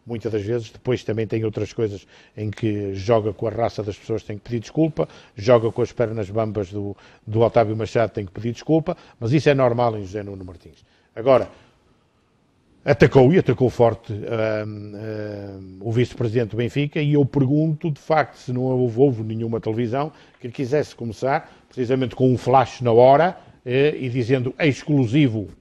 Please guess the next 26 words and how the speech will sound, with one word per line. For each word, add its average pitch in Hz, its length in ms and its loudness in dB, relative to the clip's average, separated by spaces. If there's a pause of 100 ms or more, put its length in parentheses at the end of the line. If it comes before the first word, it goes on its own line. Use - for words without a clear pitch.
qualquer 120 400 -2
coisa, 180 420 -2 (420)
e 175 320 -6 (240)
com 131 160 0
o 120 60 0
título 156 420 -4 (200)
"Benfica 139 640 -2
vive 131 300 -4
momentos 139 520 0
conturbados 127 760 0
na 135 160 -2
guerra 139 320 2
interna 110 580 -2 (260)
entre 135 340 -2
diretor 135 500 0
do 110 60 -10
jornal 120 360 0
José 107 200 0
Nuno 117 220 -2
Martins 147 500 -4 (260)
e 143 80 0
o 139 60 4
vice-presidente 151 800 -2
José 165 200 -2
Eduardo 165 340 0
Muniz". 175 280 0